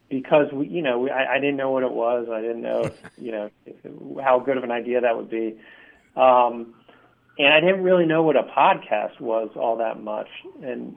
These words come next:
Speaker 1: you know, I, I just remember, though, as it, as it started snowballing and, and just getting bigger and bigger. And, um, you know, like, I, I wasn't even listening to it right away. You know, I'd,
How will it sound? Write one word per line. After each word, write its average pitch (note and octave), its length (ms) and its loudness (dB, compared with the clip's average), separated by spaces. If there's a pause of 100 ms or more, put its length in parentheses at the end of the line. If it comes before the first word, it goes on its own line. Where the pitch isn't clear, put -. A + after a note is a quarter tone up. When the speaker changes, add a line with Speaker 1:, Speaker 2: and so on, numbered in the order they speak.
(380)
Speaker 1:
you C3+ 120 -2
know, B2 80 2
I, B2+ 240 0
I C3 40 2
just D3 220 -4
remember, C#3 520 0
though, A2 300 -2
as G#2+ 60 -12
it, A#2 220 -10 (160)
as A#2+ 200 0
it B2+ 200 -6
started B2 480 0 (520)
snowballing A2+ 880 -2
and, G#2 240 -16
and G#2+ 180 -14
just A#2+ 200 -12
getting G#2+ 280 -6
bigger B2+ 400 -6
and G#2+ 180 -14
bigger. B2+ 360 -4
And, G2+ 240 -12 (500)
um, G#2+ 520 -8 (500)
you D3+ 120 -4
know, C#3+ 100 4
like, B2+ 120 2
I, D3 240 6
I - 40 6
wasn't D#3+ 300 4
even C3 260 -2
listening C3+ 440 -4
to B2 160 -4
it A2+ 80 -4
right A#2+ 240 0
away. B2 360 2
You A2+ 80 -8
know, A2 80 -4
I'd, G#2+ 120 -8